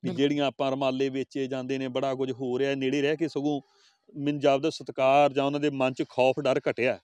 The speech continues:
Speaker 2: ਬਿਲਕੁਲ।
Speaker 1: ਹਾਲਾਂਕਿ ਉਹ ਡਰ, ਪਿਆਰ, ਪ੍ਰੇਮ ਵਧਣਾ ਚਾਹੀਦਾ ਸੀ।
Speaker 2: ਹੂੰ।
Speaker 1: ਚਲੋ ਇਹ ਇੱਕ ਵਿਸ਼ਾ ਵੱਖਰਾ ਹੈ।
Speaker 2: ਵੱਖਰਾ ਵਿਸ਼ਾ, ਬਿਲਕੁਲ ਜੀ।
Speaker 1: ਵੀ ਉਦੋਂ ਸੰਗਤਾਂ ਦੇ ਮਨ 'ਚ ਇਹ ਸੀ ਵੀ ਇਹ ਦੂਰੋਂ ਆਏ ਨੇ
Speaker 2: ਜੀ।
Speaker 1: ਤੇ ਗੁਰੂ ਘਰ ਦੀਆਂ ਗੱਲਾਂ ਸੁਣਦੇ ਆ,
Speaker 2: ਹੂੰ।
Speaker 1: ਗੁਰੂ ਦੀਆਂ ਸੁਣਦੇ ਆ।
Speaker 2: ਹੂੰ।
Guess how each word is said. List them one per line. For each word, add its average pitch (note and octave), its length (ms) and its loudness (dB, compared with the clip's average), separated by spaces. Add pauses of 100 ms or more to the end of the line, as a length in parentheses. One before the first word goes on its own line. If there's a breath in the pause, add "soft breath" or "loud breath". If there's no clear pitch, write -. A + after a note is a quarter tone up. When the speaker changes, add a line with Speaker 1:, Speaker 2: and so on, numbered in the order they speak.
(160)
Speaker 2:
ਬਿਲਕੁਲ। G3 360 -4 (760)
Speaker 1:
ਹਾਲਾਂਕਿ C#3+ 460 4
ਉਹ F3 120 8
ਡਰ, C3 380 8
ਪਿਆਰ, C3+ 400 4
ਪ੍ਰੇਮ C#3 220 2
ਵਧਣਾ F#3+ 280 2
ਚਾਹੀਦਾ C3+ 320 4
ਸੀ। C3 200 -8
Speaker 2:
ਹੂੰ। F#3 240 -6
Speaker 1:
ਚਲੋ D#3+ 160 4
ਇਹ F#3 120 8
ਇੱਕ D#3+ 200 2
ਵਿਸ਼ਾ D3+ 260 0
ਵੱਖਰਾ D3 280 0
ਹੈ। B2+ 40 2
Speaker 2:
ਵੱਖਰਾ G#3 160 -2
ਵਿਸ਼ਾ, D#3 240 -12
ਬਿਲਕੁਲ E3+ 300 -12
ਜੀ। B2+ 180 -20
Speaker 1:
ਵੀ C#4 140 8
ਉਦੋਂ A#3+ 280 8
ਸੰਗਤਾਂ F#3+ 480 2
ਦੇ C4 80 2
ਮਨ G#3+ 180 0
'ਚ G#3+ 100 -12
ਇਹ A#3 140 -2
ਸੀ G3+ 160 -6
ਵੀ G#3 100 -8
ਇਹ A3+ 60 4
ਦੂਰੋਂ D#3 480 2
ਆਏ D3+ 220 8
ਨੇ C#3+ 260 0 (400)
Speaker 2:
ਜੀ। F3+ 180 -6
Speaker 1:
ਤੇ E3+ 80 2
ਗੁਰੂ E3+ 300 4
ਘਰ F3+ 200 4
ਦੀਆਂ D#3+ 200 -2
ਗੱਲਾਂ D3+ 300 4
ਸੁਣਦੇ C#3+ 440 0
ਆ, A#2+ 140 0
Speaker 2:
ਹੂੰ। D#3+ 640 -12
Speaker 1:
ਗੁਰੂ E3+ 220 4
ਦੀਆਂ F#3+ 200 0
ਸੁਣਦੇ E3 460 4
ਆ। C3+ 120 6
Speaker 2:
ਹੂੰ। D3 640 -12